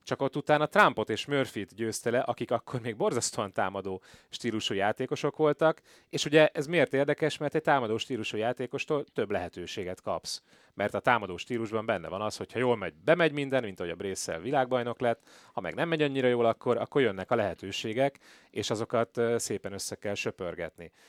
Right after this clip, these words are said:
és össze kell, ö, kaparászni. És ezért gondolom azt, hogy Jack Jonesnak tök jó esélye van Bingham ellen. Tehát persze Bingham a favorit, ö, papíron, ami semmit nem ér,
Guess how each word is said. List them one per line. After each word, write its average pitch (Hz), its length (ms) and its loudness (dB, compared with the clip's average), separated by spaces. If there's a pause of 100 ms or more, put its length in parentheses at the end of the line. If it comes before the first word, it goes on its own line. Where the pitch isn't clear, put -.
(120)
és - 80 -10
össze 107 200 -6
kell, 95 280 -4
ö, 92 220 -4
kaparászni. 85 580 -4
És 87 120 -8
ezért 110 320 -2
gondolom 101 280 -4
azt, 107 200 -4
hogy 95 180 -6
Jack 104 220 -2
Jonesnak 123 580 -2 (1000)
tök - 220 2
jó 95 120 0
esélye 87 280 -4
van 90 180 -10
Bingham 101 280 -8
ellen. 90 320 -2
Tehát 90 260 -6
persze 135 300 0
Bingham 87 320 -12
a - 60 -18
favorit, 156 560 2 (180)
ö, 82 340 -8 (100)
papíron, 117 520 2
ami 90 320 -8
semmit 156 400 -6
nem 123 140 -4
ér, 117 220 -2